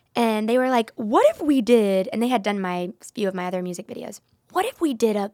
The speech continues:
the first ever iPad two music video?" I'm like, "Let's,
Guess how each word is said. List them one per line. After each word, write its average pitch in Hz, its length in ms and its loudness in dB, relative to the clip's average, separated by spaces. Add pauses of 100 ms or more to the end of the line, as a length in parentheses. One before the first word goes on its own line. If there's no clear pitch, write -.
the 180 100 -8 (200)
first 277 400 -4
ever 226 420 -2 (420)
iPad 214 540 2
two 190 220 -2
music 170 300 -8
video?" - 420 -10 (680)
I'm 240 80 -10
like, 196 100 -12 (440)
"Let's, - 300 -16